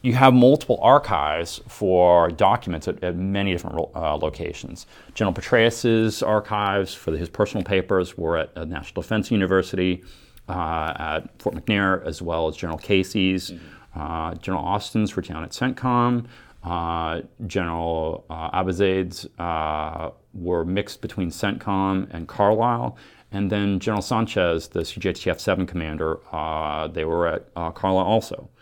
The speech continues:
Speaker 1: Um, so you had kind of spread all over the place.
Speaker 2: Mm-hmm.
Speaker 1: We saw our baseline methodology, and I probably should have started with this,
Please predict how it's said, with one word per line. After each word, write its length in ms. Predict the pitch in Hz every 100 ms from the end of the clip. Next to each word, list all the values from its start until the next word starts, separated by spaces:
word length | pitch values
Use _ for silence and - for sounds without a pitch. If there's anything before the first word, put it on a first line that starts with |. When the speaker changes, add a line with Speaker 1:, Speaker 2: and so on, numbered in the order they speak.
| - - - -
Speaker 1:
Um, 200 | 85 82
so 180 | - 107
you 60 |
had 140 | 101 107
kind 200 | 110 90
of 140 | - - _ _ _ -
spread 300 | - - 127
all 240 | 107 107
over 140 | 92 -
the 100 | -
place. 420 | - - - -
Speaker 2:
Mm-hmm. 140 | 87 78 - - _ _ 113
Speaker 1:
We 180 | 123
saw 440 | 135 - 175 170 156
our 800 | - 107 104 107 104 101 98 - _ _ _ _ _ _ _ -
baseline 680 | 90 80 110 113 - 101 87
methodology, 560 | 78 - 71 73 - 82
and 80 |
I 40 | 98
probably 320 | - 156 127
should 140 | -
have 80 | 82
started 380 | - 85 82 78
with 160 | - -
this, 360 | - - -